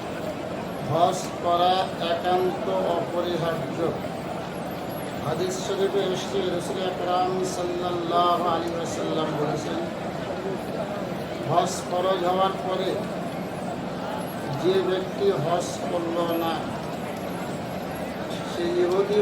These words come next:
হয়ে মরবে না খ্রিস্টান হয়ে মরবে, তাতে আমার কোনো পরোয়া নেই। সুতরাং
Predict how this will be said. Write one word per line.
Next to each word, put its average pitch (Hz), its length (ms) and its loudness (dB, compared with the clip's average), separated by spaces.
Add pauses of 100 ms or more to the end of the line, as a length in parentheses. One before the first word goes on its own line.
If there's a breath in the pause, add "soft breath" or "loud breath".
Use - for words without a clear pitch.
হয়ে 190 180 2 (120)
মরবে 165 400 0 (760)
না 160 100 0 (100)
খ্রিস্টান 196 560 2 (100)
হয়ে 180 180 2 (100)
মরবে, 160 380 0 (920)
তাতে 151 320 -2
আমার 160 240 -2
কোনো 160 160 0 (120)
পরোয়া 135 360 -2
নেই। - 140 -2 (1500)
সুতরাং 190 460 4